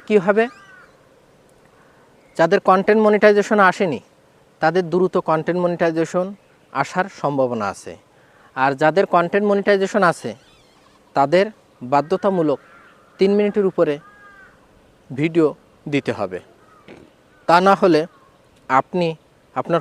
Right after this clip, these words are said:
কনটেন্ট মনিটাইজেশন ধরে রাখতে পারবেন না। যেমন আমি কিন্তু কনটেন্ট মনিটাইজেশন পেয়েছি, আমাকে দিতে হয়। এরপরে আসেন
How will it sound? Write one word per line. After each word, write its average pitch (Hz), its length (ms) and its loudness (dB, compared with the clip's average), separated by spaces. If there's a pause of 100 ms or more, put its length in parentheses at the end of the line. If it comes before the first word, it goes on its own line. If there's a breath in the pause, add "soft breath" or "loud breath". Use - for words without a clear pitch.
কনটেন্ট 156 340 -2
মনিটাইজেশন 175 520 -2 (260)
ধরে 135 200 -6
রাখতে - 260 -6
পারবেন 95 260 -8 (100)
না। 82 60 -18 (1600 soft breath)
যেমন 160 300 0 (480 soft breath)
আমি 170 220 -2
কিন্তু 196 160 -2 (100)
কনটেন্ট 170 340 0
মনিটাইজেশন 156 580 -2
পেয়েছি, 151 260 -6 (260)
আমাকে 139 220 -4 (100)
দিতে 120 240 -8
হয়। 92 160 -16 (1200)
এরপরে 208 400 4
আসেন 160 200 -6